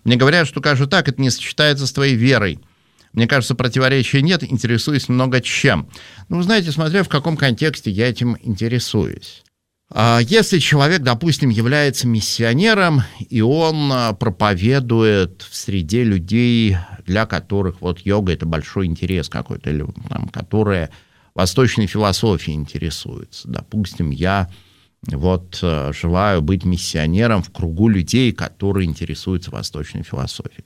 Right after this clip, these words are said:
Чтобы мне с ними общаться, мне желательно с этой философией ознакомиться.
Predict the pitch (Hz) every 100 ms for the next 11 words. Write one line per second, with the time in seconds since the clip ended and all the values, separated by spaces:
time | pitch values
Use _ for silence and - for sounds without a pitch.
0 | - - 110 - 80 85 98 90 - _
1 | _ _ _ - 127 147 120 101 87 -
2 | - 165 196 185 - 110 107 139 123 113
3 | 123 120 104 - - 82 71 - 101 85
4 | 82 85 76 - 107 71 65 - -